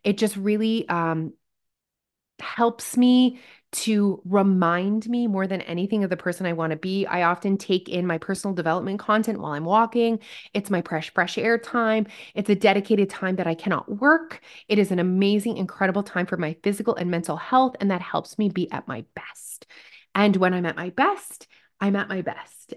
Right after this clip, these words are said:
And so movement is a huge one for me. Okay, I've got two more. Reflection.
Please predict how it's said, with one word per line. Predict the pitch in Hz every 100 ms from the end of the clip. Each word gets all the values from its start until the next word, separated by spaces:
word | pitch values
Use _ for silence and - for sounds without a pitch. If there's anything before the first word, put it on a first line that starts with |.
| 202
And | 202
so | 202 202 202
movement | 196 208 233 220
is | 190
a | 175
huge | - 160 156
one | 151 135
for | -
me. | 139 143 - _ -
Okay, | 208 233 208
I've | 208
got | 269 -
two | 254
more. | 214 165 - _ _ _ _ _ _ _ _ _ _ _
Reflection. | 190 208 196 185 - 170 156